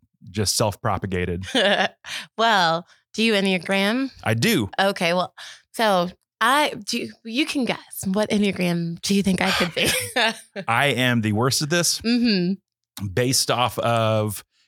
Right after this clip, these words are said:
Speaker 1: you asking that question, I'm gonna guess you're a three.
Speaker 2: Oh,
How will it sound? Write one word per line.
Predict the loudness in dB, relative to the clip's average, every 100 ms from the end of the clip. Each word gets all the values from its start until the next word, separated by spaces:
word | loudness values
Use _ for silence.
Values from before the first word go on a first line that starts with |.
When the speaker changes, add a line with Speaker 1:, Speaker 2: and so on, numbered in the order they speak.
| -2
Speaker 1:
you | 0
asking | 2 -2 0 2
that | 2 2
question, | 0 0 0 0 0 -4 _ _ _ _
I'm | 0 2
gonna | 0
guess | 2 2 2 0
you're | 0 0
a |
three. | -2 -2 0 2 0 0
Speaker 2:
Oh, | 0 -2